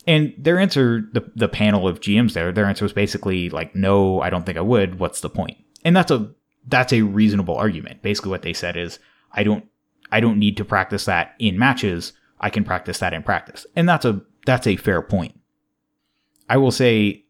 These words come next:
I'm glad that I did this little experiment.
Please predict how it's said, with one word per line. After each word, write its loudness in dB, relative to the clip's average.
I'm 4
glad 2
that 2
I 2
did 0
this 0
little -2
experiment. -4